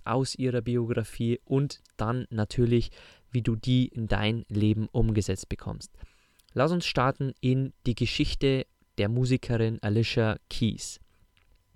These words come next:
Neunzehnhunderteinundachtzig wurde sie in New York City geboren. Ihr Vater war Flugbegleiter und war bei der Geburt nicht dabei.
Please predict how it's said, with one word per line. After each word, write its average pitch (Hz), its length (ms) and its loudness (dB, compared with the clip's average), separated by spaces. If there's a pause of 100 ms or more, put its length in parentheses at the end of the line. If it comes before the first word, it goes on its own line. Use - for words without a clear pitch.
(920)
Neunzehnhunderteinundachtzig 147 2000 0
wurde 123 320 4
sie 120 320 0
in 143 320 2
New 131 380 0
York 117 440 -2
City 120 500 -2 (180)
geboren. 110 580 6
Ihr 127 140 4
Vater 160 580 0
war 123 400 -2
Flugbegleiter 117 1040 -2
und 113 180 -4
war 123 300 0
bei 127 120 -2
der 113 140 0
Geburt 120 520 2
nicht 117 480 -4 (380)
dabei. 104 480 2